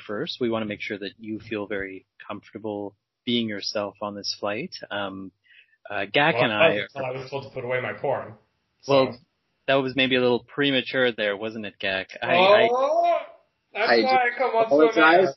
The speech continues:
Speaker 3: but I just try to stick to the rules that I wrote, so, you know.
Speaker 1: Well, um, this is, this is very important for all of us. I mean, I myself, I'm, um, working hand in hand with Gak, and I actually suffer from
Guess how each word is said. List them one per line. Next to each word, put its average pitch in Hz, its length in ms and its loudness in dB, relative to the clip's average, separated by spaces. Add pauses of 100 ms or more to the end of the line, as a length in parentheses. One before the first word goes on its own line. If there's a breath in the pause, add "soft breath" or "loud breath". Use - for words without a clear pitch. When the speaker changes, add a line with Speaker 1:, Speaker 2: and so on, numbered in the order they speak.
Speaker 3:
but 131 140 -6 (120)
I 135 540 4
just 110 560 -4 (540)
try 127 160 0
to 135 80 2
stick - 320 0
to 165 80 -2
the 165 100 0
rules 139 300 4
that 113 120 -2
I 107 140 4
wrote, 104 320 -2
so, 85 400 -14
you 101 100 -4
know. 95 120 -2 (760)
Speaker 1:
Well, 143 360 2 (400)
um, 143 340 -4
this 165 180 -6
is, 156 200 -6
this 143 140 -10
is 147 100 -10
very 113 180 -2
important 107 380 -12
for 101 120 -14
all 101 140 -6
of 101 80 -6
us. 160 220 -4
I - 20 -10
mean, 110 340 -8
I 127 180 0
myself, 110 440 -2
I'm, 101 460 -10 (160)
um, 98 360 -10
working 117 340 -8
hand 110 200 -8
in 101 100 -10
hand 117 300 -2
with 101 120 -10 (100)
Gak, 104 360 -4
and 98 360 -12 (100)
I 117 180 0
actually 110 300 -2
suffer 110 320 -8
from 98 300 -10